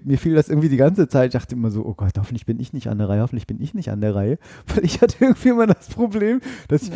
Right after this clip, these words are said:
Speaker 1: mir sind die
Speaker 2: Frage
Speaker 1: ganze
Speaker 2: zu
Speaker 1: Zeit
Speaker 2: stellen.
Speaker 1: Nee, mir sind die, ja, weil mir sind, nee und ja, mir sind die ganze Zeit die Sachen eingefallen, wo ich dachte so, ah, da hast du mal den Scheiß gemacht oder da hast du mal das gemacht. Ich hatte eigentlich nicht so umgekehrt dieses,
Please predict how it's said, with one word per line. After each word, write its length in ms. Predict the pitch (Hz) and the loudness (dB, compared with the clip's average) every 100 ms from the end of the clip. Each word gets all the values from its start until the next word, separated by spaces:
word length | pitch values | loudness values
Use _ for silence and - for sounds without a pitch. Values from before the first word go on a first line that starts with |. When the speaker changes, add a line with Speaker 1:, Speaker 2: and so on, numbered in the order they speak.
| - | 0
Speaker 1:
mir 120 | 151 | 2
sind 180 | 175 196 | 4 2
die 40 | |
Speaker 2:
Frage 140 | 170 196 | 2 4
Speaker 1:
ganze 120 | 233 | 4
Speaker 2:
zu 40 | 190 | 4
Speaker 1:
Zeit 60 | |
Speaker 2:
stellen. 440 | 196 170 170 185 180 _ - | 4 0 -2 -8 -12 _ -6
Speaker 1:
Nee, 320 | 135 185 233 | -2 2 4
mir 120 | 139 | 4
sind 160 | 165 156 | 2 -2
die, 160 | 117 - | -4 0
ja, 400 | 143 180 190 123 | 2 4 2 2
weil 140 | 131 | 2
mir 100 | 139 | 2
sind, 240 | 131 143 135 - _ - | 0 -2 -6 -16 _ -8
nee 180 | 120 123 | -4 -2
und 120 | 117 | 0
ja, 240 | 127 101 113 | 0 0 -2
mir 100 | 117 | 0
sind 160 | 131 | 0
die 40 | 135 | 2
ganze 200 | 151 196 | 0 2
Zeit 200 | 160 135 | 0 0
die 120 | 226 | 2
Sachen 260 | 240 170 156 | 2 2 2
eingefallen, 640 | 139 151 151 139 143 180 | 4 4 4 4 4 2
wo 40 | 135 | 0
ich 80 | |
dachte 240 | 120 117 127 | 0 0 -2
so, 140 | 98 - | -2 -8
ah, 680 | 120 127 143 127 - - | -4 -2 -2 -2 -4 -8
da 140 | - 143 | -4 -4
hast 180 | 147 160 | -2 -2
du 60 | |
mal 160 | 127 127 | 2 2
den 240 | 123 151 | 2 0
Scheiß 440 | - 131 131 143 - | 0 0 2 0 0
gemacht 360 | 127 123 123 | 2 2 2
oder 160 | - 117 | 0 4
da 100 | 120 | 4
hast 140 | 156 | 2
du 60 | 139 | 2
mal 100 | 117 | 4
das 220 | 123 202 | 4 2
gemacht. 300 | - 110 95 - | 2 0 -2 -2
Ich 100 | 147 | -2
hatte 180 | 147 | 0
eigentlich 160 | 139 123 | 0 2
nicht 160 | 143 - | 0 -4
so 100 | 123 | -2
umgekehrt 600 | 196 302 226 - 104 101 | 0 0 0 2 0 0
dieses, 400 | 110 113 101 | 0 0 0